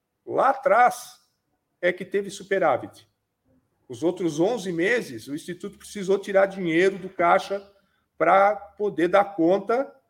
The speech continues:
ah, das contas aí dos benefícios previdenciários,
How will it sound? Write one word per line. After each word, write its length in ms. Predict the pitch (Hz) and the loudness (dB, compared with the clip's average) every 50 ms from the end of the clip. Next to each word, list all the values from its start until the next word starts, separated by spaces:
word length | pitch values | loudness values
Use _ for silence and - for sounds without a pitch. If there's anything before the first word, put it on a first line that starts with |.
| _ _ - | _ _ -8
ah, 640 | - 151 147 147 147 143 143 139 139 139 135 135 131 | -6 -4 -2 0 0 0 0 0 -2 -2 -4 -4 0
das 200 | 135 143 190 - | 2 2 2 0
contas 440 | - - 196 220 294 - 339 277 196 | -2 -6 -4 -2 -2 0 -2 -2 -2
aí 120 | 190 190 240 | -2 -2 -4
dos 140 | 247 196 | -6 -6
benefícios 560 | 170 170 185 185 180 180 190 196 175 - 190 - | -4 -2 0 0 -2 -2 -6 -8 -14 -14 -12 -8
previdenciários, 1080 | - 190 190 180 190 190 185 190 190 - - 151 143 147 - - 220 208 - - | -6 -4 -4 -4 -4 -4 -4 -4 -4 -2 0 2 4 6 4 4 2 -2 -12 -18